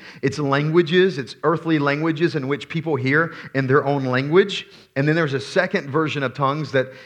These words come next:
is mentioned in the New Testament, specifically in First Corinthians, uh, twelve through fourteen. And Paul describes it as a language that isn't known to the speaker or to the hearer,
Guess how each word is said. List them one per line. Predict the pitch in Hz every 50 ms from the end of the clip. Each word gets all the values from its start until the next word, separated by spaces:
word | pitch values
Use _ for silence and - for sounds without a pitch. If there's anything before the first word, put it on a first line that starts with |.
| -
is | - 113 131
mentioned | 143 143 143 - 147 143
in | 139
the | 135 127
New | 131 131 127
Testament, | - 139 127 - - 143 151 151 -
specifically | - - 147 - - 170 143 - 160 156 139
in | 131 113
First | - 143 139 - -
Corinthians, | 135 135 131 120 135 131 135 147 151 - - - - - - -
uh, | - 120 117
twelve | 104 - - 151 147 151 147
through | - 147 131
fourteen. | - 147 147 120 - - 147 139 131 127
And | 120 113
Paul | - - 147 160 175
describes | 160 160 - - 147 135 127 127 123 107 107
it | 127 147 147 - - - - - - -
as | 139 127
a | 143 139
language | 143 147 156 156 151 139 123 107
that | 151 139 135 -
isn't | 175 180 151 196 - 156
known | 156 160 160 165 165 156
to | - 160
the | 135 131
speaker | - - - - 156 156 - - 135 123 127 127
or | 131 156 170 190 214 214
to | - - -
the | 131 127
hearer, | 107 95 113 107 104 107 120 139 135 -